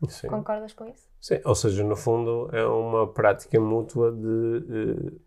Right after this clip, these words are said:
Speaker 1: parentalidade consciente.
Speaker 2: <laughs> Exato, exato.
Speaker 1: Aqui neste caso não é todo parentalidade, é, é relacionamento consciente ou é
Speaker 2: É.
Speaker 1: comunicação consciente, não é?
Speaker 2: Uhum.
Speaker 1: O que nem sempre é fácil.
Speaker 2: Eu ia mesmo dizer
Speaker 1: Nem
Speaker 2: isso
Speaker 1: sempre é
Speaker 2: agora,
Speaker 1: fácil
Speaker 2: é.
Speaker 1: e nem sempre acontece.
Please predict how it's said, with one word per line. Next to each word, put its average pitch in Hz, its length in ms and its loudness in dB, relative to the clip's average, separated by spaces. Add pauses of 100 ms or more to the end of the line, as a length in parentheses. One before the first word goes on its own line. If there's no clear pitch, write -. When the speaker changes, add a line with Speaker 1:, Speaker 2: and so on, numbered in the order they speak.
(420)
Speaker 1:
parentalidade 117 760 6
consciente. - 500 6
Speaker 2:
<laughs> - 240 6
Exato, - 460 8
exato. - 340 0
Speaker 1:
Aqui 95 160 2
neste 113 260 6
caso 101 400 6
não 104 220 2
é 98 80 0
todo 101 320 2
parentalidade, 104 960 0
é, 92 560 -2
é - 40 -2
relacionamento 101 680 -2
consciente 113 500 0
ou 98 80 8
é 95 60 6
Speaker 2:
É. 107 80 0
Speaker 1:
comunicação 95 480 -4
consciente, 101 560 -4
não 208 160 -8
é? - 40 -10
Speaker 2:
Uhum. - 100 -16 (400)
Speaker 1:
O 117 100 2
que - 80 2
nem 120 140 6
sempre 110 260 2
é 104 40 -2
fácil. 120 540 2 (300)
Speaker 2:
Eu 202 60 0
ia 202 200 2
mesmo 202 480 0
dizer - 400 0
Speaker 1:
Nem - 140 8
Speaker 2:
isso - 120 0
Speaker 1:
sempre 123 160 8
é - 20 8
Speaker 2:
agora, - 160 2
Speaker 1:
fácil 113 500 6
Speaker 2:
é. 147 60 -4
Speaker 1:
e 123 140 2
nem 120 140 4
sempre 123 260 2
acontece. 135 540 0